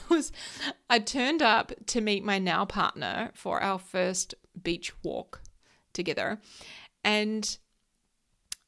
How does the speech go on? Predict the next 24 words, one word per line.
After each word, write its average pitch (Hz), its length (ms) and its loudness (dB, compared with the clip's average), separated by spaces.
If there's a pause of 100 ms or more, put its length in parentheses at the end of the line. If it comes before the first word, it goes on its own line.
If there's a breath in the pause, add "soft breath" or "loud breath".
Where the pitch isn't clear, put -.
I 202 140 -2
turned 226 300 -2
up 190 140 4
and 185 100 -4
I 160 40 -4
was 180 80 -4
sitting 190 260 -2
in 196 60 0
my 202 100 0
car 180 240 -4
and 165 100 -2
I 170 40 -4
had 160 140 -6
fifteen 202 640 -2
minutes 180 500 -4
to - 200 -6
overthink 175 680 -2
it, - 380 -12 (320)
to 170 100 -6
second 175 460 -4
guess 175 280 -4
it, - 400 -12
to - 160 -6
freak - 540 -2